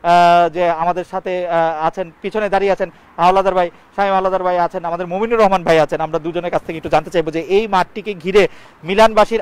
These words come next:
আবেগ এবং এই মাঠটি আসলে কতটা, আহ, তা, মানে জমজমাট থাকে, যেটি আসলে করোনার কারণে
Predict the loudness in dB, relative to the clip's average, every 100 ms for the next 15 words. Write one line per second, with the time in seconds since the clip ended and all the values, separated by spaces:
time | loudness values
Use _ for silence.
0 | 2 4 4 2 -2 -2 2 4 4 4
1 | 2 2 0 2 0 2 2 6 6 6
2 | 2 -10 2 6 8 8 4 2 2 2
3 | 0 -4 -6 -6 -8 -12 -20 _ 2 2
4 | 4 2 2 0 -4 -4 -4 0 0 -2
5 | -2 2 4 2 2 2 2 0